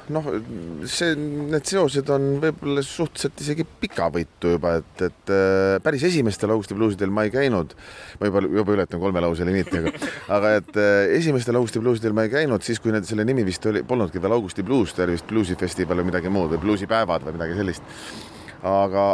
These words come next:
aga ma olen siin ikka käinud, ma arvan, kümneid kordi, et, äh,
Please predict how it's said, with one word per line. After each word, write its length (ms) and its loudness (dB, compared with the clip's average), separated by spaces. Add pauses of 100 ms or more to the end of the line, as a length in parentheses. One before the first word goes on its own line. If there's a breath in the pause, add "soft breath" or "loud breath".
(120)
aga 160 2
ma 300 -2
olen 180 2
siin 140 2
ikka 160 -2
käinud, 340 0
ma 140 0
arvan, 260 0
kümneid 320 2
kordi, 400 0
et, 320 -6
äh, 720 2